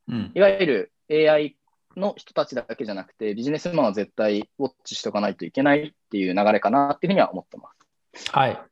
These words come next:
Speaker 1: ありがとうございます。えー、その自然、その地球といったところで、えー、見る、そういったところのサステイナビリティ、持続可能性っていうところだけではなくて、やはり、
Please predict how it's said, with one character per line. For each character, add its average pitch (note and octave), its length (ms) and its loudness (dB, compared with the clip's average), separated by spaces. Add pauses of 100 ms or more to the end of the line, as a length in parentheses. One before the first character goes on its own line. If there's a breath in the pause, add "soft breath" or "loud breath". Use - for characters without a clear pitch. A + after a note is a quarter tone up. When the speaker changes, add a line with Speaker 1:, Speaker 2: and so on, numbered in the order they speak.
(120)
Speaker 1:
あ G#2 80 -8
り F#2+ 80 -4
が F2+ 80 -6
と - 120 -14
う - 40 -10
ご - 60 -14
ざ - 100 -10
い - 40 -12
ま F#2 140 -10
す。 - 80 -16 (460 loud breath)
え D3 100 4
ー、 B2+ 40 0
そ D3 100 -2
の B2 80 -2
自 D3 220 0
然、 F#3 320 4
そ D3 120 0
の B2 60 0
地 - 140 0
球 F3+ 240 4
と E3+ 80 2
い D#3+ 40 2
っ D#3 60 -4 (380)
た D3 140 2
と D3 100 2
こ C#3+ 100 2
ろ B2+ 100 4
で、 G#2 320 0
え A2+ 160 0
ー、 A2 40 0
見 A#2 120 2
る、 A2+ 380 2
そ F#3 220 2
う F#3 60 6
い F#3 40 2
っ - 20 -10
た G3 100 4
と F#3+ 80 -2
こ A3 120 4
ろ A3+ 60 4
の E3+ 100 2
サ C3+ 160 -2
ス - 80 -10
テ C3 100 0
イ A#2 80 0
ナ A2 100 0
ビ G#2+ 140 -4
リ G2 140 -10
テ F#2+ 100 -8
ィ、 G2 80 -8
持 A2 80 -4
続 A2 180 0
可 G#2+ 140 -2
能 G2+ 120 -4
性 G#2+ 120 -2
っ G#2+ 40 -8
て A#2 100 -2
い - 20 0
う A#2 40 -8
と A2+ 100 0
こ B2 120 2
ろ A#2 80 2
だ A#2 120 2
け G#3+ 120 2
で D3+ 80 4
は G2+ 100 2
な A2+ 120 -2
く - 80 -14
て、 F#2 260 -6
や B2+ 60 -2
は D#3 80 4
り、 A2+ 140 0